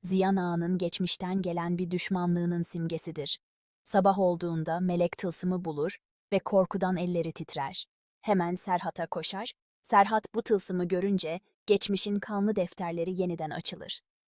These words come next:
Serhat anlar ki artık savaş sadece konak içinde değil, dışarıda da başlamıştır. Yıldız'ın planı ters teper çünkü Serhat onu sorguya çeker.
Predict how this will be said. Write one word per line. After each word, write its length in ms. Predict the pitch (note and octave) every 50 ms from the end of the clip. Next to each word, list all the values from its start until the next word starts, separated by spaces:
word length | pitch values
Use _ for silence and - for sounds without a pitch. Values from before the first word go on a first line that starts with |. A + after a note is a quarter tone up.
| _ _ _ _ _ _ _ -
Serhat 420 | - - B3 A#3 A#3 - C#4 - -
anlar 360 | G#3 G#3+ G#3+ G#3+ A3+ A#3 B3+
ki 180 | A3+ - - -
artık 340 | - G3 G3 - - G3+ -
savaş 340 | - G3 F#3+ F#3 F#3 F3+ -
sadece 460 | - - G#3+ G#3+ G#3 G#3 G3 G#3 G3+
konak 360 | - - G3+ G3 G3 G3 -
içinde 400 | F#3 - F#3+ F#3 F3+ F3+ F3 F3
değil, 260 | F#3+ F#3+ E3 F3+ C4+ - _ _ _ _ - -
dışarıda 460 | G#3 - - G3+ G3 F#3+ G3 F#3+ E3+
da 100 | D#3+ D3+
başlamıştır. 760 | D3+ D#3 - - - D#3+ E3 E3+ - - - - - - - _ _ _ _ _ _ _ _ _ _ _ _ _ _ -
Yıldız'ın 460 | G#3 G#3+ G#3 G3+ G#3+ G3 G3+ A3 A3
planı 300 | G#3+ - G#3+ G3 F#3+ A3
ters 300 | A3+ - A#3+ A3 G#3+ -
teper 400 | - - F3 - - E3+ D#3 - - _ _ _ _ -
çünkü 260 | - A3+ G3+ A3 G3+
Serhat 420 | - - G3+ G3+ G3+ - A3+ - -
onu 160 | G3+ G3+ G#3
sorguya 480 | G3+ - - G3 F#3+ F#3 F#3 G3 G3 F#3+
çeker. 480 | - - E3 - - D#3 C#3+ - -